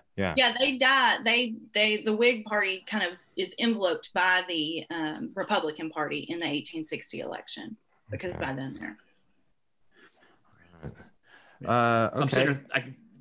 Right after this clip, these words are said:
Speaker 3: I need my PowerPoints in front of me. I can remember that eighteen fifties, there were five parties that basically rolled into the civ-, the U S Civil War.
Speaker 2: Yeah.
Speaker 3: Um, the Grand Old Party was one of them. That was the rebranded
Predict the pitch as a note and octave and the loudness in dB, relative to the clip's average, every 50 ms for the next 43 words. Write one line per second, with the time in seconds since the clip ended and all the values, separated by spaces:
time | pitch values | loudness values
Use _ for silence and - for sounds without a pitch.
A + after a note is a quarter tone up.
0 | - - - - C#3 E3 G3 F#3+ F3+ D3+ - - E3+ E3+ F3 - - - D3+ C#3 | -20 -12 -4 2 4 4 6 6 4 4 4 4 4 4 4 4 4 2 2 2
1 | C3 - A#2+ A#2 - C#3 C#3+ C3 B2+ B2 A#2+ - B2+ C3+ C3 C3 C#3 D3 D3 C3+ | 2 0 -2 0 2 2 2 4 2 2 2 2 0 0 2 2 2 2 4 4
2 | C3 B2+ A#2 A2+ - - - - - - - - - - - _ - - - - | 4 4 2 2 -2 -6 -16 -20 -20 -20 -20 -20 -20 -20 -20 _ -14 -14 -14 -14
3 | - - C#3 C#3 C#3 D#3+ D#3+ E3+ E3 - F3 D#3 C3+ - - D#3+ D3+ - - C#3+ | -6 -2 0 0 2 4 4 4 4 2 0 0 0 2 2 2 2 2 0 0
4 | B2 A2+ D3 C3+ B2 A#2+ - - - - C#3+ C#3+ D3+ D#3+ D#3 C#3+ - - - - | 2 4 4 2 2 0 -2 -2 0 2 4 4 4 4 2 0 -2 -6 -12 -12
5 | - - C#3 C#3 C#3+ C#3+ C3+ A#2+ A#2+ A2+ A2 G#2+ G2 - - - - - - - | -6 -2 2 4 4 4 4 2 0 0 -2 -2 -2 0 0 0 -2 -4 -8 -10
6 | - _ _ _ _ _ - _ _ _ _ _ _ _ _ C#3 C3 B2+ A#2+ - | -16 _ _ _ _ _ -20 _ _ _ _ _ _ _ _ 0 0 2 2 2
7 | C#3+ C#3+ C3+ - - A#2 A#2 C#3 C#3 C3+ B2+ B2+ B2 A2+ A2+ A#2 A#2 B2 B2 - | 2 2 2 0 -4 -6 -2 0 2 2 4 2 0 -2 -2 -2 -2 -4 -4 -4
8 | D3+ D3 D#3 D#3+ D#3 D#3 C#3 D3 D3 C#3+ C3+ B2+ B2 - - D3 B2 B2 - C3 | 2 6 6 6 8 6 6 4 4 4 2 0 0 0 0 0 0 0 -2 0
9 | B2+ C3 C3 C#3 C3+ C3+ B2+ - - - C3 A#2 A#2 A2 G#2+ A2 B2 C3 B2+ B2 | 2 4 6 6 6 6 4 2 0 0 0 2 2 0 2 4 4 6 6 6
10 | A#2 A2 G#2+ G#2+ - - - - - - - - - - - - A2 A2+ A2+ A2+ | 4 2 0 -4 -6 -12 -20 -20 -20 -18 -18 -18 -20 -20 -6 -2 0 2 4 4
11 | A2 G#2+ A2 A2 A2 A2 A2+ A2 G#2+ A2 - - C3+ A#2+ C3 E3 F3+ F#3 F#3 E3+ | 4 4 4 2 2 2 0 -2 -4 -8 -6 -4 -2 2 4 4 4 4 4 6
12 | D#3 D#3+ E3+ E3 C#3 - - D#3 D3 C#3 B2+ C3 B2 A#2+ A2+ A#2 G#2+ G#2 A#2 C3+ | 8 8 8 8 6 2 0 2 4 4 4 4 2 2 2 0 0 0 2 4
13 | C3+ C#3+ C#3 B2+ A#2 G#2+ A2+ B2 A#2+ A#2+ A#2 A#2 C3 C3+ C3 A#2+ A2+ - A2+ C3 | 4 4 4 2 0 0 -2 0 2 2 2 2 2 0 -2 -2 -4 -2 0 0
14 | B2+ A2+ A2+ A#2 A#2 A#2+ C3 C3 C3 C3+ C3+ C3 B2+ B2+ B2 B2 B2 A#2+ A#2 A#2 | 0 0 -2 -2 0 2 2 2 2 2 2 2 4 4 4 4 2 2 0 -2
15 | A2 | -4